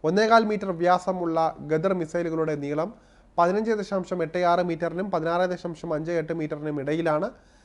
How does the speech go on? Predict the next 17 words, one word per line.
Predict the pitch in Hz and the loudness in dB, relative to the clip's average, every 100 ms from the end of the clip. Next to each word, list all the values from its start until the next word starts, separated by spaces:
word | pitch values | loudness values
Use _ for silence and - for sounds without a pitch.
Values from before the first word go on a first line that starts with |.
| - - | -14 0
ഖദർ | 180 269 | 6 6
മിസൈലിന്റെ | 247 226 202 185 175 170 170 | 6 2 -2 -2 -4 -4 -2
പരിഷ്കരിച്ച | 170 - 180 175 | -4 -4 -6 -4
പതിപ്പാണ് | 165 151 151 156 143 135 - | -4 -4 -2 -4 -2 -6 -8
ഇമാദ് | 147 165 170 165 - | -6 0 0 0 -4
ബാലിസ്റ്റിക് | 147 156 156 143 - | -4 -4 -6 -12 -10
മിസൈൽ. | 120 117 107 - _ _ - | -12 -8 -8 -10 _ _ -6
കൃത്യതയിൽ | 170 170 214 208 202 - | -4 0 2 2 2 0
ഉയർന്നു | 160 180 196 | 0 2 2
നിൽക്കുന്നു. | 190 196 196 277 - - 165 | 0 -2 -4 -4 -8 -6 0
മികച്ച | 180 208 202 | 2 2 2
ഗൈഡൻസ് | 185 196 214 208 | 4 2 0 -4
സംവിധാനം | 190 175 175 175 175 | -4 0 0 0 -4
എന്നിവയൊക്കെയാണ് | 151 165 170 175 165 170 147 | -6 -4 -2 -2 -2 -2 -2
ഇമാദിന്റെ | 139 156 160 151 139 | -4 -4 -4 -2 -4
പ്രധാന | 135 139 147 139 | -6 -4 -4 -4
പ്രത്യേകതകൾ. | 135 131 127 101 78 | -6 -6 -4 -4 -8